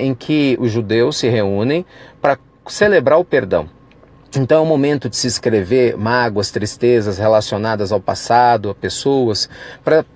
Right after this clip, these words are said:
deixar a alma livre pro próximo ano, essa simbologia do Yom Kippur. E aí eu fico imaginando o seguinte: que todos nós precisamos fazer a mesma coisa em relação à vida, né? Porque tem muita gente que não segue em paz a sua vida porque não perdoa a morte.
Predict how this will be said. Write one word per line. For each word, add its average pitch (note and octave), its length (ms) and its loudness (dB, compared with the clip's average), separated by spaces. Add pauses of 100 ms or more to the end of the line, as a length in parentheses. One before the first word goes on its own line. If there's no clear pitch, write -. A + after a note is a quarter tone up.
(200)
deixar C#3+ 360 2
a D3+ 40 2
alma D3+ 220 0
livre C3+ 420 0
pro B2+ 140 -6
próximo C3 420 0
ano, A2+ 200 -2
essa B2 180 -2
simbologia C#3 720 0
do G#2 120 -2
Yom F#2+ 180 -4
Kippur. D2+ 280 -10 (520)
E D3+ 60 2
aí G3+ 80 8
eu A#3+ 60 4
fico C4+ 180 -2
imaginando G#3 460 0
o G3+ 40 -2
seguinte: F3 340 -2
que F3 80 0
todos G3+ 360 2
nós E3+ 180 2
precisamos E3 480 0
fazer D3 200 2
a D3+ 40 4
mesma B2+ 260 0
coisa D#3+ 240 0
em E3+ 40 2
relação E3 400 0
à G#3 60 0
vida, D#3+ 360 -2
né? G2+ 140 0
Porque E3 400 -2 (280)
tem E3 120 2
muita A#3 260 2
gente G3 220 0
que E3+ 100 -2
não C#3 160 0
segue E3 600 -2
em A2+ 120 -6
paz G2+ 300 0
a G2+ 60 -4
sua G2 200 -2
vida E3 240 0
porque - 160 -4
não F#3 120 -2
perdoa F3+ 380 0
a - 20 -4
morte. E3+ 520 -2